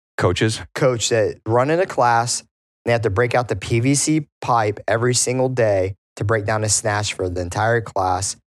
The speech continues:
Speaker 2: because they've never been taught how to snatch,
Speaker 1: Mm-hmm.
Speaker 2: but their snatch is in the workout.
Speaker 1: Mm-hmm.
Speaker 2: You do that every week.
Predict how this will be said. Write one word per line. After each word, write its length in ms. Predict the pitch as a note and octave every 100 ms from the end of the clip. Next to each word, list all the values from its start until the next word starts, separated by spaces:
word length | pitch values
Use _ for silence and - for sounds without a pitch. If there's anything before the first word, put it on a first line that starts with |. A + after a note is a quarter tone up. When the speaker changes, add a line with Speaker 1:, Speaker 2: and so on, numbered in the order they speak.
| _
Speaker 2:
because 480 | G#2 G2 G2+ F#2+ F#2+
they've 160 | G2 F#2+
never 220 | G2+ G#2
been 140 | G2+
taught 200 | F#2 G2
how 120 | F#2 F2
to 80 |
snatch, 340 | E2+ E2 C#2+ -
Speaker 1:
Mm-hmm. 200 | G#2 F2 E2 _
Speaker 2:
but 120 | G#2
their 120 | G2 F#2
snatch 380 | - F#2+ F#2
is 100 | G2
in 100 | F#2+
the 80 | F2+
workout. 480 | E2+ C#2+ - - - _ -
Speaker 1:
Mm-hmm. 180 | F2+ E2 -
Speaker 2:
You 120 | C3
do 220 | D#3 G#3 F3
that 360 | B2+ B2+ - _
every 240 | G2+ A#2+ D#3
week. 340 | B2 A#2 A2+